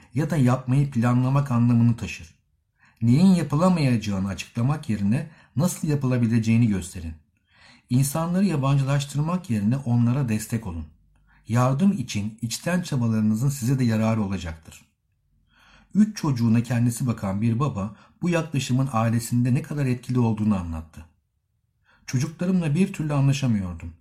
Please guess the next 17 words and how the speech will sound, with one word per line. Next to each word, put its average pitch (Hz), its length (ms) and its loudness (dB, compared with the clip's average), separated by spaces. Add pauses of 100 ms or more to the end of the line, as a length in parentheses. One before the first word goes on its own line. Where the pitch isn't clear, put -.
(260)
Benden 160 420 2
bir 151 120 0
şey 160 260 -2
için 123 240 0
izin 139 200 0
istediklerinde 110 880 -2 (180)
reddediyordum. 95 720 -2 (720)
Kendimi 156 460 0
bütün 156 260 0
istekleri 160 500 -2
geri 151 200 0
çeviren 143 420 -2
kötü 151 280 -6
bir 147 160 -2
baba 135 180 0
gibi 135 200 0
hissediyordum. 113 680 -2